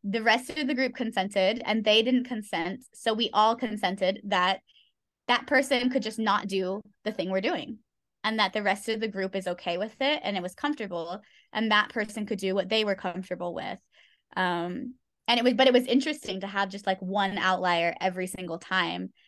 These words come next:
when everybody else, and so that, then that person also had to consent, like, "Well, are you okay with us doing it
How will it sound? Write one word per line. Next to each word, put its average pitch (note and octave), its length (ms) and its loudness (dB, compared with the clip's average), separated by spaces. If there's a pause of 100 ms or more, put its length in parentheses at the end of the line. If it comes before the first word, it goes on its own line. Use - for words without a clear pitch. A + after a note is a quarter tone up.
(260)
when F#3+ 260 -2 (100)
everybody A3 880 6
else, F#3 300 -2
and B3 160 2
so B3 140 6
that, A3+ 280 4
then B3+ 200 4
that B3+ 160 4
person A#3+ 260 0
also G#3 300 -2
had A3 240 -2
to A3+ 60 -10
consent, G3+ 480 -2
like, F3+ 280 -2 (340)
"Well, G3+ 100 4
are G3+ 80 6
you A3 180 4
okay G#3+ 220 0
with F3+ 240 -2
us C4 220 4
doing E3+ 280 -6
it E3 220 -6